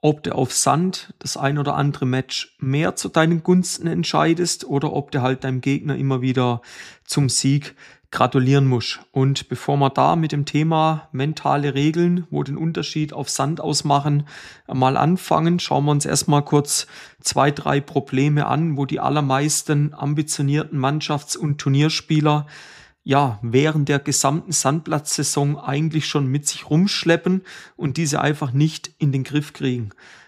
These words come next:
Das erste Problem, wo ganz viele da draußen haben, ist ihre mangelnde Geduld.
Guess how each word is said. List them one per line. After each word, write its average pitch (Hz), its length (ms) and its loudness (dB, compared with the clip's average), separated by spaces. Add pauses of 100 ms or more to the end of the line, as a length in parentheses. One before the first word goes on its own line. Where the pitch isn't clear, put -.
(120)
Das - 140 -4
erste 165 400 0
Problem, 147 680 2
wo 139 140 -2
ganz 165 340 -2
viele 160 320 -2
da 160 140 -2
draußen 139 500 0
haben, 151 240 0
ist 170 240 0
ihre 143 260 -4
mangelnde 147 760 -2
Geduld. 131 580 2